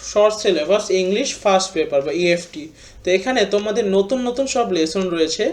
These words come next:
আগে যে লেসনগুলো ছিল সেগুলো পরিবর্তন করে এখানে তোমাদের নতুন ইউনিট দেওয়া হয়েছে। তো প্রথম ইউনিটটি হচ্ছে Sense of Self। এখানে যে লেসনগুলো রয়েছে, লেসন ওয়ান এবং থ্রি।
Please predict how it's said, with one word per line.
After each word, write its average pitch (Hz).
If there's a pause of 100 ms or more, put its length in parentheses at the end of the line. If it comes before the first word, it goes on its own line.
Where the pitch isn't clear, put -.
(580)
আগে 185 (120)
যে 262 (100)
লেসনগুলো 233 (100)
ছিল 180 (140)
সেগুলো 202 (140)
পরিবর্তন 240 (100)
করে 180
এখানে 202
তোমাদের 202 (100)
নতুন 196 (140)
ইউনিট 202 (100)
দেওয়া 156
হয়েছে। 151
তো -
প্রথম 196 (100)
ইউনিটটি 247
হচ্ছে 180 (520)
Sense 208 (100)
of 254 (180)
Self। 175 (140)
এখানে 208
যে 208 (100)
লেসনগুলো 233
রয়েছে, 165 (100)
লেসন 180 (100)
ওয়ান 196 (220)
এবং 190 (160)
থ্রি। 190